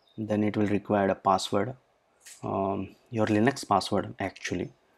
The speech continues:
Just provide the password. Mine is one two three four five six, and hit enter. Then, uh, we're gonna be needing the second command, which I'm putting wrong accidentally.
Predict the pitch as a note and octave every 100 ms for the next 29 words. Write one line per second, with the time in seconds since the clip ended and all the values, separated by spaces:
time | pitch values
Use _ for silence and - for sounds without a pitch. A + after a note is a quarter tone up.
0 | _ _ - - - A2 A2 A2+ G#2+ G2
1 | - G2+ B2+ - _ G2+ G2+ G2+ G2 -
2 | - - F#2+ F#2 G2 G2+ - F2+ - F#2
3 | F2+ A2 - - _ - - - _ F#2+
4 | F#2+ - G2+ G2 F#2+ D3 G3 - _ _
5 | _ _ _ _ - _ _ _ _ _
6 | - - - - G2 G#2 G#2+ G#2+ G#2+ G#2
7 | G#2 - - G#2+ G#2 G#2 G#2 G2+ G2 G2+
8 | G2 F#2 - F#2+ G2 G2 F#2+ G2+ C3 D3
9 | _ _ _ _ _ G#2 F#2+ - F#2+ F#2
10 | - A2 C3 C3+ A#2+ G2+ G2+ A#2 D#3 _
11 | _ _ _ - - - _ _ _ F#2+
12 | - G2 G2 F#2 G#2